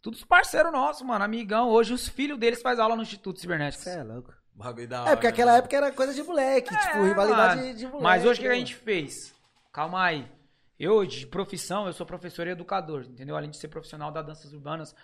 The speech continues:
Speaker 1: trabalho com dança também. Sou professor e coreógrafo profissional. Tenho D R T, sou dançarino profissional e sou coreógrafo profissional com D R T e tudo. E também sou educador e professor.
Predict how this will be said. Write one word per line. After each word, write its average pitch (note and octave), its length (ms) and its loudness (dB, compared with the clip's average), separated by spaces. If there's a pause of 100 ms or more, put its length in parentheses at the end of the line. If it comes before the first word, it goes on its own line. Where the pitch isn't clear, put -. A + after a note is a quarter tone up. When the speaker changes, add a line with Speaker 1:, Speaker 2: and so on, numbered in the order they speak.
(140)
Speaker 1:
trabalho D3+ 300 -4
com D#3 180 -12
dança D3+ 260 -10
também. E3 360 -10 (440)
Sou - 160 -14
professor D3+ 340 -10
e G3 60 -6
coreógrafo E3+ 600 0
profissional. C#3+ 760 -10 (480)
Tenho B2+ 140 -20
D C#3 80 -12
R D3 260 -10
T, E3 160 -14
sou D3 80 -18
dançarino D#3 380 -8
profissional E3+ 560 -6
e G#3 120 -12 (180)
sou D#3 120 -12
coreógrafo D#3+ 400 -2
profissional D#3+ 380 -8
com D#3+ 140 -14
D D#3 80 -8
R D3+ 160 -8
T D#3 120 -14
e - 40 -12
tudo. C3+ 260 -20 (720)
E E3 500 -4
também F#3+ 240 -4
sou G#3+ 160 -4
educador G#3 400 -4
e A3 40 -8
professor. G#3 600 -4